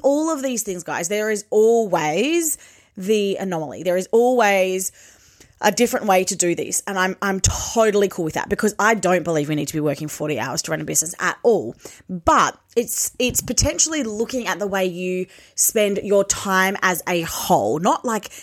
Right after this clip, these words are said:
day by day, but as a collective. And where do you maybe need to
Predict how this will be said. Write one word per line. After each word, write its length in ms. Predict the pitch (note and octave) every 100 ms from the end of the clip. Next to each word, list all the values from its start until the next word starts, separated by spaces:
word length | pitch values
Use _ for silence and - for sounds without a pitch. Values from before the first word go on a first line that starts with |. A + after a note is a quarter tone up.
| -
day 220 | E3 F3 F3+
by 160 | E3+
day, 180 | D#3+ F3
but 120 | A3
as 160 | C4 C4+
a 60 | D4+
collective. 800 | - E3+ D#3+ - A3+ D#4 E4+ -
And 280 | G#3+ G#3+ G3+ - -
where 420 | G3 G#3+ A#3+ B3+
do 100 | B3
you 140 | C4 B3+
maybe 380 | G#3 G#3 G#3+ G3+
need 440 | F#3 F#3 F#3 -
to 520 | - - F3 E3+ E3+